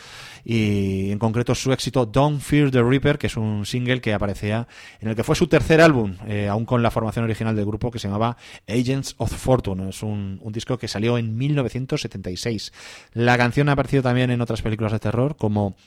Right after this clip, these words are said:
Agárrame estos fantasmas, eh, que era una traducción horrenda de aquella, de la película de Peter Jackson, The Frighteners, con Michael J. Fox, eh, y también aparecía una versión en Scream, que es una película que ya hemos comentado que tiene más de un guiño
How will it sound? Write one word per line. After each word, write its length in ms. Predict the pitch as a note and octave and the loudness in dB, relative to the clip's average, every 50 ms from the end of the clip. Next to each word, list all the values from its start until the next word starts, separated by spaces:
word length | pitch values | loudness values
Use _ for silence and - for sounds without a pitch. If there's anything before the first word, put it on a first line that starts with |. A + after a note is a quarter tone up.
| - _ _ _ _ - | -20 _ _ _ _ -8
Agárrame 520 | G#2 G#2 G2+ B2 C3 B2+ A2+ G#2+ G#2+ G#2+ | -8 -4 -2 0 2 2 2 2 2 0
estos 240 | G2 - - G#2+ - | -2 -2 -6 -6 -6
fantasmas, 520 | G#2 F#2+ - C3+ C#3+ D3+ E3+ G#3 - - - - - - - - - - _ | -6 -4 -2 -2 0 0 0 -2 -2 -6 -14 -20 -20 -20 -20 -20 -20 -20 _
eh, 220 | - F#2 F#2 F2+ F2 | -10 -8 -8 -8 -6
que 80 | - G2+ | -8 -6
era 120 | G2 G2+ | -4 -4
una 120 | F#2+ G2 F#2 | -4 -4 -4
traducción 400 | - G2+ G2 F#2 - - G2 F#2+ | -4 -4 -6 -4 -4 -4 -4 -2
horrenda 500 | F#2 F#2 - - B2+ C3+ A#2+ G#2 F#2+ F#2 | -2 0 2 2 4 4 4 2 2 0
de 200 | F#2 F#2 F#2 F2+ | 0 -2 -2 -4
aquella, 680 | F2+ F#2 G2 F#2+ F#2+ F#2+ F#2 F#2 F2+ F2+ F2 E2+ E2+ F2+ | -4 -6 -6 -6 -4 -4 -4 -6 -6 -6 -8 -10 -12 -12
de 120 | G2 G2 F#2+ | -10 -8 -8
la 80 | F#2 F2+ | -6 -4
película 260 | G2+ G2+ G2 G#2+ G#2 | -4 -4 -2 -2 -2
de 60 | G2 | 0
Peter 240 | - G#2+ - G#2 F#2+ | 0 -2 -2 -4 -4
Jackson, 320 | F#2+ G2+ - - G#2 F#2+ | -4 -6 -4 -4 -6 -4
The 80 | F2+ F2+ | -4 -6
Frighteners, 640 | - - A2 A#2+ - C#3+ D3 D#3+ F3+ G3+ - - - - - - - - - - _ _ | -4 -2 -2 0 0 2 2 2 2 0 -2 -8 -12 -16 -20 -20 -20 -20 -20 -20 _ _
con 240 | _ - F#2+ F2+ F2+ F#2 | _ -6 -6 -4 -2 -2
Michael 240 | G2+ G#2+ - F#2+ | -2 -2 -2 -2
J. 220 | F2+ - - - - | -4 -2 -2 -2 2
Fox, 320 | - D3 F3 - - - - _ _ _ _ _ - | 2 2 2 2 -2 -6 -8 _ _ _ _ _ 0
eh, 420 | B2 B2 A#2+ A#2 A2+ A#2 B2+ - | 2 4 4 4 4 4 2 0
y 100 | - C#3+ | -2 -2
también 280 | - C3 A#2 A#2+ C#3 D3 | -2 -2 -2 0 0 0
aparecía 480 | C#3+ C#3 C3 A#2+ - C#3+ C#3+ C#3+ D3 - - | 0 0 0 0 0 2 0 0 0 -2 -4
una 240 | C3+ C3+ C#3 C3 B2 | -2 0 2 4 4
versión 580 | B2 A#2+ A#2+ - - - C#3+ C#3+ D3 D3+ - - | 4 2 2 0 2 4 4 4 4 2 -2 -4
en 240 | - B2+ C#3 D3 - - A#2 A2 | -2 -2 -2 -2 -4 -4 -4 -4
Scream, 500 | - - - C#3 C3+ C#3+ D3 D3+ E3+ - - - - - - - - - | -2 0 0 2 4 4 4 4 0 -4 -8 -16 -20 -20 -20 -20 -20 -14
que 100 | - F#2+ | -10 -8
es 140 | F#2+ - - | -8 -6 -4
una 440 | G2 F#2+ F#2+ F#2 F#2 F#2 F2+ F2 F2 | -4 -2 -2 -2 -2 -2 -4 -4 -4
película 280 | - G2 A2 A2 C3+ D3+ | -4 -4 -2 0 0 2
que 60 | C3 | 2
ya 60 | G#2 | 2
hemos 120 | G2+ G#2 - | 2 0 -2
comentado 300 | - G2 F#2+ G2+ B2 B2+ | -4 -4 -2 0 0 0
que 60 | A2 | 0
tiene 180 | G#2+ A2+ A2+ A2+ | 0 -2 -2 -2
más 460 | A2+ A2+ A2+ A#2+ B2 B2+ C3 A#2+ A2 | -4 -4 0 2 4 4 4 4 4
de 80 | A#2+ | 4
un 100 | A2+ G#2+ G#2 | 2 4 2
guiño 380 | G2+ G2+ F#2+ G2 G#2 A2+ A#2 | 2 0 0 0 0 -2 -2